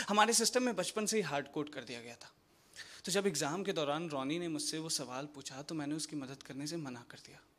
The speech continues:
और जैसे ये एक बात, ये एक बात उसे चुभ गई। एग्जाम के बाद उससे बात करनी चाहिए तो उसने मुंह फेर लिया, फ़ोन किया तो फ़ोन काट दिए।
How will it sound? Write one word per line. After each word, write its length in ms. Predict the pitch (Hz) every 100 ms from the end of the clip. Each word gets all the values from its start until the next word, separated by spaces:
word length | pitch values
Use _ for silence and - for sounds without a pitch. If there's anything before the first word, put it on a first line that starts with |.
| _ _ _ _ - -
और 40 |
जैसे 240 | 160 170 185
ये 280 | 160 175
एक 140 | 165 - -
बात, 300 | 123 156 - - _ _ _ _ 160
ये 60 |
एक 120 | 151 151
बात 180 | 156
उसे 160 | 170 180
चुभ 360 | - 160 147 -
गई। 220 | 117 - _ _ _ _ _ _ _ _ - 160
एग्जाम 260 | 151 147
के 80 | 160
बाद 140 | 165
उससे 180 | 151 165
बात 280 | 143 139 -
करनी 180 | 156 160
चाहिए 180 | 147 139
तो 80 |
उसने 180 | 127 135
मुंह 160 | 131 139
फेर 200 | 165 147
लिया, 200 | 147 143 _ _ _ _ - -
फ़ोन 240 | - 156
किया 140 | 151 147
तो 80 | -
फ़ोन 220 | 151 156
काट 260 | 160 151
दिए। 200 | 147 147